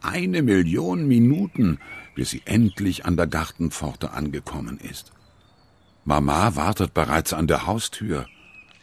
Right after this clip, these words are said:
Aber warum winkt sie denn nur so aufgeregt? Und was schwenkt sie da in der Luft? Einen Briefumschlag, einen hellblauen Briefumschlag.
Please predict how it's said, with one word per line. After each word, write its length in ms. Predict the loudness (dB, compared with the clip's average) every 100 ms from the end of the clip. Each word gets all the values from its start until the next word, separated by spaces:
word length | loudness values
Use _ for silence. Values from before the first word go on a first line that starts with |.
| -8
Aber 240 | -4 -2 -2
warum 380 | -2 -2 -2
winkt 260 | 2 2 0
sie 80 | 2
denn 200 | 4 6
nur 140 | 4
so 160 | 2 0
aufgeregt? 680 | -2 -4 -2 -2 -2 -6 -16 _ -20 -20 -4
Und 120 | 0
was 160 | 2 2
schwenkt 320 | 4 4 4
sie 160 | 2 2
da 100 | 2
in 160 | 2
der 120 | 4 6
Luft? 480 | 6 4 -4 -18 _ -20 _ _ -2
Einen 340 | 4 6 6 4
Briefumschlag, 1160 | 2 4 2 0 2 2 2 0 -4 -6 -8 -14 -20 -20 -12 2
einen 260 | 4 6
hellblauen 1040 | 4 4 6 8 6 2 2 4 4 4 6
Briefumschlag. 880 | 6 6 4 2 2 2 0 -2